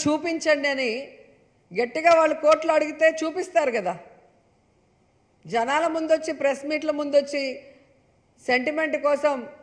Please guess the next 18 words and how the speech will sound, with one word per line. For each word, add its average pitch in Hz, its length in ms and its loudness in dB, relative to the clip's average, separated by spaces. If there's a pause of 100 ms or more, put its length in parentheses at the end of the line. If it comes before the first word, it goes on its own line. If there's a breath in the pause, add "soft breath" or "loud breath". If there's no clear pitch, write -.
(640)
దొంగ 226 280 -2 (100)
ఏడుపులు 277 340 4
ఏడుస్తూ 269 360 0 (1300)
ఈ 240 100 -2 (100)
విధంగా 294 320 0 (120)
మాట్లాడితే 277 400 -4 (120)
ఎవరు 285 240 0
కూడా 294 120 0 (100)
కరిగిపోరు. 233 520 -4 (600)
ఎందుకంటే 262 460 0 (580 loud breath)
లోకేష్ 269 540 4 (1800)
ఎలాంటి 262 540 2
వాడో, 269 260 2 (680)
చంద్రబాబు 285 600 2
నాయుడు 285 220 2 (160)
ఎలాంటి 240 360 0
వాడో 247 240 2 (680)
అందరికీ 285 480 0